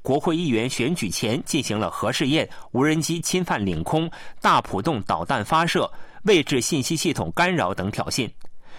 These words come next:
二零二零年四月第二十一届国会议员选举前一个月，北韩连续发射了四次短程弹道导弹。另外，今年六月主导天安舰延坪岛挑衅的金英哲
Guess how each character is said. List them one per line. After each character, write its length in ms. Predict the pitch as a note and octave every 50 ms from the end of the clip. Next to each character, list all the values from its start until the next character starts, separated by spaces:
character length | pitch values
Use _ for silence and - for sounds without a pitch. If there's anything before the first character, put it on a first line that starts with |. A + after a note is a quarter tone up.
| - - - - -
二 140 | - G3 G3
零 120 | E3 F3 F#3
二 60 | F3+
零 160 | E3+ F3 F3+
年 160 | D#3+ D3 E3
四 220 | - - A3+ G3 F3
月 200 | E3+ D#3 - - -
第 140 | E3 D#3+ D#3+
二 120 | E3 D#3
十 140 | - - E3+
一 140 | F3+ G#3 G3+
届 200 | - D#3+ A#2 F#2
国 180 | - - B2 C#3
会 160 | - F#3 F3
议 60 | E3+
员 200 | D#3+ C3+ A#2 B2+
选 280 | C#3+ - - A#2+ D3+ F#3
举 180 | - - G2+ F#2+
前 260 | - - A2+ B2 B2
一 140 | F2+ G#2+ C3
个 140 | F3 E3+
月， 200 | E3 F3 C#3+ - - - - - -
北 160 | - A#2 G#2+
韩 180 | G2 C#3+ C#3 D3
连 240 | B2 A2 A2+ C#3+
续 160 | E3 - D#3+ A#2
发 240 | - - E3 E3
射 160 | D#3+ - D#3+ A#2
了 80 | A2
四 240 | - - - G#3 D#3+
次 240 | - - D#3 B2 - - -
短 260 | C3 A2 F#2+ E2+ E2+
程 240 | - - G#2 G#2 C3
弹 240 | - - F3 G3+ G3+
道 160 | G2 F2+ F2+
导 160 | - E2+ D#2
弹。 180 | E2+ - A#2+ G#2+ - _ _ _ _ _ _ _ _ _ _ _
另 120 | E3+ E3+ D#3+
外， 180 | E3+ E3 - - -
今 180 | - G3+ G3 F#3
年 160 | E3+ F3+ G3+
六 160 | A3+ G3 E3+
月 220 | F3 F3 D#3+ C#3+
主 200 | - - C#3+ D#3+
导 240 | F#3+ - A#2+ G#2 G#2
天 220 | - - A2+ - -
安 160 | - G2+ G3+
舰 240 | - - - G#2 -
延 220 | - A#2+ A#2+ D3+ F#3+
坪 200 | - F3 F3 F3
岛 160 | C3 A#2+ C#3+
挑 200 | C#3 - G2 E2+
衅 280 | F#2 - - F#3 D3 A#2
的 200 | G#2+ G2 F#2 G#2
金 200 | - F3+ F3 F#3
英 160 | G3 G#3+ G3+
哲 260 | - A2+ G2+ A#2+